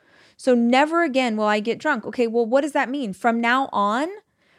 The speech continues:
I'm gonna make conscious choices about when I drink alcohol, right? Or from now on, I'm gonna be intentional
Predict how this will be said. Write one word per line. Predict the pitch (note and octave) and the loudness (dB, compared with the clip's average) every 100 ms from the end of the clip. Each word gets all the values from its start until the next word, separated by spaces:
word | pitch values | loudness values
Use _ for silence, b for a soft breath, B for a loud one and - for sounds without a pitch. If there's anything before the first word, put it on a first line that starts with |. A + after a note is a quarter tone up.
| _ _ - | _ _ -2
I'm | A#3 | 0
gonna | C#4+ | 2
make | C#4 B3+ B3 | 2 0 -4
conscious | - A#3+ A#3 A#3+ | -8 -6 -4 -6
choices | - - A3+ A3+ G#3 G3 | -8 -2 -2 -2 -6 -4
about | F#3+ F3+ | -4 -4
when | F#3 G3 F#3+ F#3+ G3 | -4 -4 -2 -4 -6
I | - F3+ F3+ F3+ F#3 F3+ | -6 -6 -4 -4 -6 -8
drink | - F#3+ F#3+ | -8 -6 -6
alcohol, | E3+ - E3+ - - _ _ _ _ _ _ | -6 -10 -16 -16 -18 _ _ _ _ _ _
right? | - F#3+ B3 | 0 0 0
Or | - G#3+ G3+ F#3+ B _ | 2 4 4 0 B _
from | - C4+ | 0 2
now | C#4 C4 A#3+ | 2 2 0
on, | - A#3+ A3 G3 - | 0 0 0 -2 -4
I'm | G#3 G#3+ | -4 -2
gonna | A3+ A3 | -2 -2
be | G#3 G#3+ G#3 G3+ | -4 -6 -6 -4
intentional | G#3+ G#3 - B3 C4 - A3+ F#3 | -4 -4 -2 -2 -2 -4 -2 -2